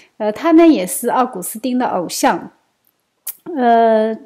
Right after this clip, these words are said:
大家记不记得，就是那个去调停纷争，结果一不留神当上了主教的那个，去打酱油的那个省长。他被选上当主教的时候，他还没受洗呢。说明我们的神拣选人的方式是很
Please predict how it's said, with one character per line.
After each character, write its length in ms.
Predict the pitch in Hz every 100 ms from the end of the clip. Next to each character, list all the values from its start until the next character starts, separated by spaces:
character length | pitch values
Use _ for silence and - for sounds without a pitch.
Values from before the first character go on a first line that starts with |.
| -
大 100 | 294
家 140 | 302
记 160 | 311 320
不 100 | 208
记 160 | 208
得， 140 | 202 202
就 160 | 339
是 140 | 330 302
那 120 | 285
个 120 | 269
去 160 | 277 294
调 260 | - 226
停 240 | 247 240 254
纷 260 | 269 262 254
争， 340 | 269 262 262 - _ _ _ -
结 120 | 233
果 140 | 240
一 100 | 226
不 100 | 269
留 200 | 247 214
神 340 | 220 214 208 226
当 200 | 240 254
上 180 | 269 240
了 80 | 220
主 300 | 220 175 156
教 300 | - 277 208
的 100 | 202
那 180 | 208
个， 380 | 190 180 180 180
去 160 | 185 -
打 160 | 170
酱 260 | 185 294 240
油 160 | 196 196
的 120 | 226
那 100 | 214
个 80 | 208
省 400 | - 170 190 233
长。 240 | - - _ _ _ _ -
他 160 | 330
被 160 | 330 339
选 260 | - 165
上 240 | 175 262 240
当 160 | 285
主 160 | 285 170
教 220 | - 269
的 100 | 196
时 180 | 190 196
候， 160 | 190 185
他 140 | 247
还 140 | 247
没 120 | 226 233
受 220 | 294 262
洗 380 | - - - -
呢。 380 | - - 220 - _ _ _ -
说 260 | - 330
明 240 | 294 285 262
我 100 | 208
们 140 | 226
的 140 | 254
神 520 | 240 - 180 196 220 220
拣 180 | 226 233
选 180 | 240 180
人 200 | 185 214
的 80 |
方 260 | 220 240 240
式 160 | 247 220
是 140 | 226
很 220 | - 175